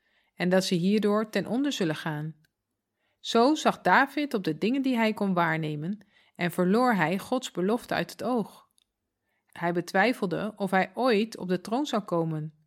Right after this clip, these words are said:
Langdurige beproevingen hadden zijn geloof verzwakt en zijn geduld uitgeput. De Heere zond David niet naar de Filistijnen, de bitterste vijanden van Israël, om daar bescherming te vinden.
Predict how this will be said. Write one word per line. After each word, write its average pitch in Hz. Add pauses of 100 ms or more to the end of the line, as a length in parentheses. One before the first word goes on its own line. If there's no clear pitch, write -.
(680)
Langdurige 214
beproevingen 180
hadden 165
zijn 170
geloof 185
verzwakt - (300)
en 170
zijn 175
geduld 185
uitgeput. 185 (920)
De 196
Heere 277
zond 240
David 208
niet 262
naar 233
de 202
Filistijnen, 190 (300)
de 175
bitterste 208
vijanden 190
van 170
Israël, 160 (260)
om 180
daar 165
bescherming 233
te 185
vinden. 147